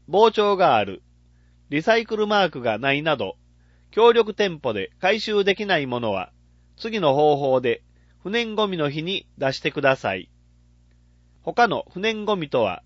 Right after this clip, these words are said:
別にする。電池を使い切って、金属端子部を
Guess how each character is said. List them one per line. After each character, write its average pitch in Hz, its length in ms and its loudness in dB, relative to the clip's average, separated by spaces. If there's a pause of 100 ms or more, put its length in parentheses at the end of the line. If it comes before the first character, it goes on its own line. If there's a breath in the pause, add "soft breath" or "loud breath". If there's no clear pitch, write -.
別 143 260 -2
に 185 120 -4
す 139 180 -4
る。 107 180 -6 (1080)
電 220 200 2
池 143 220 -4
を 110 120 -2
使 - 260 0
い 208 100 -4
切 185 120 -6
っ 170 60 -8
て、 - 300 -6 (400)
金 226 240 -8
属 220 220 0
端 196 260 0
子 185 120 -2
部 135 120 -4
を 98 200 -4